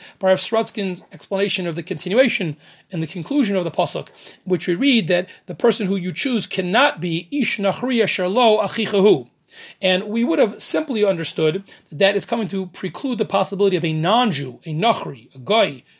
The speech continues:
being the king. However, Sorotzkin says that cannot be what the Torah means, 'cause it's obvious. Who would have thought? What kind of Havamim would anyone have that you could appoint a non-Jew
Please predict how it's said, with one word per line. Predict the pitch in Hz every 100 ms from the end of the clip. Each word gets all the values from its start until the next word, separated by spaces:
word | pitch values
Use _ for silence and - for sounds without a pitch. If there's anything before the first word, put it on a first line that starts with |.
| -
being | 143 180 151 156 -
the | 170
king. | 170 135 117 - - -
However, | 202 247 220
Sorotzkin | 196 - 247 262 320 302
says | 175
that | 160 277
cannot | - 202 214 233 180
be | 208
what | 196
the | 175
Torah | - 202 190
means, | 247 170 165 - -
'cause | - 190
it's | 285 -
obvious. | 330 349 392 381 302 175 131 - - - _ _ _
Who | - 339
would | 180
have | 302
thought? | - 302 285 -
What | - -
kind | 302
of | 175
Havamim | 302 294 254 202
would | 202
anyone | 285 269
have | 170 262 185
that | 185
you |
could | -
appoint | 170 - 214
a |
non-Jew | 160 226 262 170 151 123